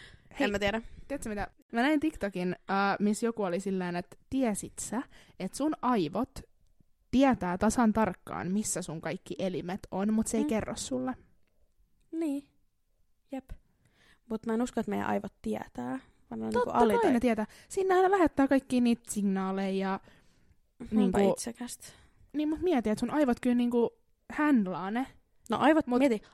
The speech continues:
Speaker 1: aivot tietää kaiken, miten koko ihmiskroppa toimii.
Speaker 2: Niin, mut ei se sulle kerro.
Speaker 1: Ei, aivot tietää esimerkiksi mitä Alzheimer.
Speaker 2: Mut esimerkiksi jos mä oon mun
Speaker 1: Parannetaan.
Speaker 2: kropalle silleen, missä mun pallea? Anna mulle merkki, missä
Speaker 1: Voi
Speaker 2: on mun
Speaker 1: kato,
Speaker 2: pallea? Ei
Speaker 1: you
Speaker 2: se
Speaker 1: are
Speaker 2: kerro
Speaker 1: one.
Speaker 2: mulle.
Speaker 1: One is aivot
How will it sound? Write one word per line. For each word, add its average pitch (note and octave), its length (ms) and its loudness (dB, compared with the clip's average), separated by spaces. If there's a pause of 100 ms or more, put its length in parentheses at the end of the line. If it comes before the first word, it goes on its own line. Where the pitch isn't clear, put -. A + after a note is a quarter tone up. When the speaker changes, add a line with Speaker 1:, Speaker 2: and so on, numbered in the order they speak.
Speaker 1:
aivot C#4 280 2
tietää G3 280 2
kaiken, G3+ 440 0
miten F#3 220 -2
koko G3+ 200 2
ihmiskroppa G3 580 0
toimii. B3 480 -4
Speaker 2:
Niin, D4+ 140 8
mut D4+ 100 8
ei D4 100 8
se D4+ 80 4
sulle B3+ 320 4
kerro. F3+ 300 -4
Speaker 1:
Ei, B3 140 4
aivot B3+ 240 2
tietää G#3 240 2
esimerkiksi A3 320 -2
mitä - 100 -2
Alzheimer. A#3+ 580 -6 (300)
Speaker 2:
Mut C4+ 140 2
esimerkiksi C#4 380 6
jos C4 100 4
mä C4+ 100 6
oon C4 80 6
mun C4 100 4
Speaker 1:
Parannetaan. - 0 -
Speaker 2:
kropalle A#3+ 400 4
silleen, G#3+ 300 4
missä B3 600 4
mun B3+ 260 8
pallea? C4 520 6 (540)
Anna C#4+ 240 2
mulle C#4 360 6 (420)
merkki, - 600 2 (280)
missä C4 280 6
Speaker 1:
Voi - 20 8
Speaker 2:
on C4+ 60 8
mun C4 120 10
Speaker 1:
kato, C#4+ 140 6
Speaker 2:
pallea? B3+ 280 4
Ei A#3+ 120 2
Speaker 1:
you C#4+ 80 8
Speaker 2:
se C4 60 8
Speaker 1:
are A3+ 100 8
Speaker 2:
kerro A3 160 6
Speaker 1:
one. G#3+ 200 6
Speaker 2:
mulle. G#3 100 -2 (280)
Speaker 1:
One A3 260 -2
is - 360 -6 (220)
aivot G#3 520 -8